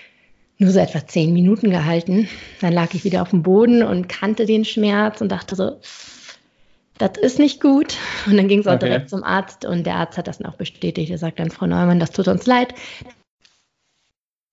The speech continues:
Speaker 1: Und dann fing das Ganze nochmal von vorne an,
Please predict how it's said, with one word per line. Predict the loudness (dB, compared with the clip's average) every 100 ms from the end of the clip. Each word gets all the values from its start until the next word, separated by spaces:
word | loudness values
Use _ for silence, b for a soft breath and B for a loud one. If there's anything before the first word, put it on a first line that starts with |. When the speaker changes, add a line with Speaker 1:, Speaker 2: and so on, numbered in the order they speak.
| -20 _ _ _ _ _ _ _ _ _ _ _ -14 B B -6 2
Speaker 1:
Und |
dann | 4
fing | 6 4
das | 4
Ganze | 0 0 0
nochmal | 2 2
von | 0 -2
vorne | 2 4 4 2
an, | 2 0 2 0